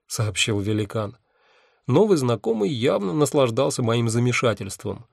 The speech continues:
Голос его звучал снисходительно, как у взрослого, ввязавшегося в детскую игру. «Ясно»,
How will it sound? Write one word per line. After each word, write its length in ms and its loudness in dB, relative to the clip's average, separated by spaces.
Голос 400 0
его 180 2
звучал 400 -2
снисходительно, 960 -4
как 220 -4
у 60 2
взрослого, 640 0
ввязавшегося 800 0
в 80 -4
детскую 540 -4
игру. 380 -4
«Ясно», 680 2